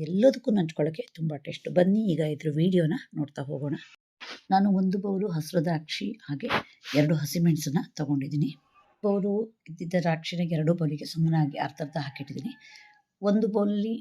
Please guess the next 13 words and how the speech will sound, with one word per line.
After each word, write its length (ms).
ಇಡೀ 240
ದ್ರಾಕ್ಷಿ 400
ಅರ್ಧ 240
ಇಟ್ಟರೆ 280
ಇನ್ನೊಂದು 260
ಬೌಲಲ್ಲಿ 420
ದ್ರಾಕ್ಷಿನ 360
ಎರಡು 260
ಪೀಸ್ 220
ಮಾಡಿಟ್ಟಿದ್ದೀನಿ. 560
ಹಾಗೆ 200
ಹಸಿಮೆಣಸನ್ನ 640
ಸಣ್ಣದಾಗಿ 580